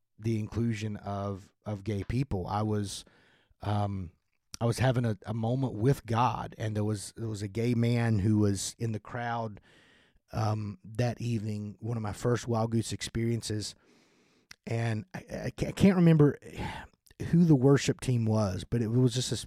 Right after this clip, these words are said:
powerful moment that I was having with God. And, and this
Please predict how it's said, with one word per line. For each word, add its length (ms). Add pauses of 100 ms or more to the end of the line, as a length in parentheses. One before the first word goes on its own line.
powerful 800 (1000)
moment 520
that 100
I 120
was 180
having 320
with 180
God. 500
And, 220 (160)
and 160
this 240